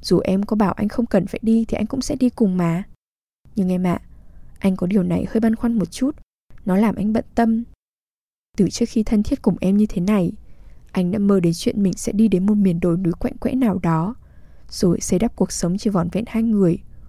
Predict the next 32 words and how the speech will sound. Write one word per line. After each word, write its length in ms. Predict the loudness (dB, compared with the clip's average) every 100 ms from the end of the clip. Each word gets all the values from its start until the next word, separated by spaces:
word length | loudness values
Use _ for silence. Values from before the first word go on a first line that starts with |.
| -18 -4
cùng 180 | 0 2
với 120 | 2
một 180 | 0 0
cô 100 | 0
gái 180 | 0 0
đáng 200 | 0 2
yêu 220 | 4 4
giống 160 | 4
như 160 | 2 2
em. 340 | 2 2 2 -2 -12 _ _ _ _ _ _ _ _ -10 -2
Cách 180 | 0
đây 160 | 4 4
đã 100 | 6
lâu 260 | 6 6 4
rồi, 280 | 4 2 0 -10 -20 -20 -6
chẳng 180 | 0 0
phải 220 | 0 -2
anh 160 | 0 -2
cũng 140 | 0
từng 200 | 2 2
thổ 160 | 2 0
lộ 200 | 2 0
cho 180 | 0 0
em 160 | 2
biết 220 | 4 2 2
về 80 |
điều 140 | 2 2
anh 180 | 4 4
mơ 120 | 4
tưởng 200 | 4 2
đấy 100 | 2
sao? 380 | -2 0 0 0